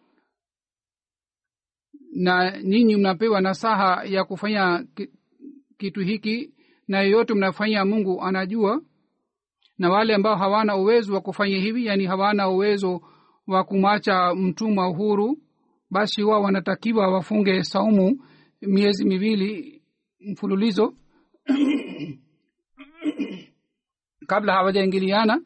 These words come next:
Na kama wao hawana uwezo huu, basi wanatakiwa walishe maskini sitini.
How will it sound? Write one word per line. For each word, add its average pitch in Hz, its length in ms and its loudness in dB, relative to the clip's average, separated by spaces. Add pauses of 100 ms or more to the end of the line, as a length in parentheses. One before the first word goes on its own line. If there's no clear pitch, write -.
(560)
Na 180 160 0
kama 233 280 2
wao 220 180 4
hawana 208 420 2
uwezo 208 400 2
huu, 196 500 -8
basi 214 280 -2
wanatakiwa 196 600 0
walishe 196 460 0
maskini 190 460 -2
sitini. 220 540 -2